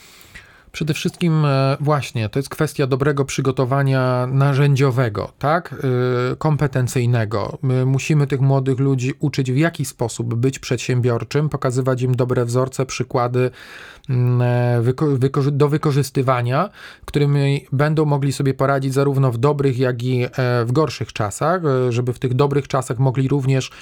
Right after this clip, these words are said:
pamiętać i myśleć o tym, że na gorsze również trzeba się przygotowywać, żeby znali narzędzia, wiedzieli, e, jak się zachowywać, ale też własnym dobrym przykładem, bo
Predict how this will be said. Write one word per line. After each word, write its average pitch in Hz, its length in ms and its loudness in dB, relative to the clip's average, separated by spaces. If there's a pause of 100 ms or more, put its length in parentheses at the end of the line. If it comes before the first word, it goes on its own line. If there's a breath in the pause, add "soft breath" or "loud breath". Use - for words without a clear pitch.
(260 loud breath)
pamiętać 151 500 2
i 139 60 2
myśleć 139 360 2
o 139 60 2
tym, 139 160 0
że 139 100 2
na 135 120 4
gorsze 143 340 2
również 143 340 0
trzeba 131 260 -2
się 131 140 -6
przygotowywać, 123 840 -2
żeby 131 260 -4
znali 139 320 2
narzędzia, 135 520 2 (420 loud breath)
wiedzieli, 139 500 2
e, 135 320 2
jak 151 260 2
się 143 160 -2
zachowywać, 120 500 0 (140)
ale 220 160 0
też 214 180 -4 (560 loud breath)
własnym 190 380 2
dobrym 190 280 2
przykładem, 147 680 0
bo 127 300 0